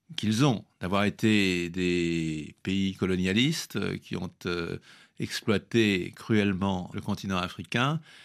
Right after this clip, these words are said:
Et ça, ça ne s'oublie pas du jour au ren-, lendemain. C'est leur première erreur, de ne pas avoir cette conscience. La deuxième, c'est, par exemple, au moment du covid,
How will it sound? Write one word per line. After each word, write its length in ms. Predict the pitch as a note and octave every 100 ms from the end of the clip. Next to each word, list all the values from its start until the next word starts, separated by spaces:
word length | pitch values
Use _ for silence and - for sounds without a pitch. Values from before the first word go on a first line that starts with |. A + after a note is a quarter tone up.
| - -
Et 40 |
ça, 120 | -
ça 140 | C3 A2
ne 40 |
s'oublie 380 | G2+ - F#2+ G#2
pas 180 | - C#3
du 120 | G#2
jour 140 | G#2+
au 100 | G2+
ren-, 260 | G2 A2 A#2+
lendemain. 440 | A#2 A2 B2 C3 G#2
C'est 100 | -
leur 120 | E2+
première 320 | G#2+ G#2 G#2
erreur, 420 | G#2+ C#3 A2+ D2+ _ _ - - -
de 100 | F#2
ne 60 | F2+ D#2+ G2 -
pas 80 | A2
avoir 180 | G#2 G2
cette 200 | G2+ -
conscience. 680 | A2 F#2+ A2+ F2+ - - _ - - -
La 160 | - A#2
deuxième, 680 | A#2 B2 A#2 D#3 F3 F3 E3 - - - -
c'est, 920 | - - C#3 C#3 C#3 A#2+ G2 G2 A#2 - - - -
par 120 | F#2
exemple, 260 | G#2+ A#2 A2
au 20 |
moment 180 | A2+ G#2+
du 120 | F#2+
covid, 440 | B2 G#2+ C#3 E3+